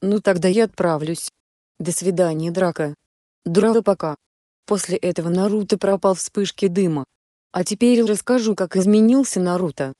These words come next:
Сначала способности. Драко загонял его в физическом плане настолько, что он без какого режима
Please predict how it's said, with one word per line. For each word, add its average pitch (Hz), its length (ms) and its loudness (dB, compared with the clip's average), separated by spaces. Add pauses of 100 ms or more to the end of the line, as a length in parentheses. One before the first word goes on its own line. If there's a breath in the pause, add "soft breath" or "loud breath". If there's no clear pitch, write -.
(440)
Сначала 208 540 0
способности. 175 840 -4 (520)
Драко 208 360 -2
загонял 175 460 0
его 165 340 -4
в 151 60 -10
физическом 190 580 -2
плане 190 360 2
настолько, 180 500 -2
что 226 220 0
он 220 180 4
без 202 200 -2
какого 202 380 -2
режима 175 560 -2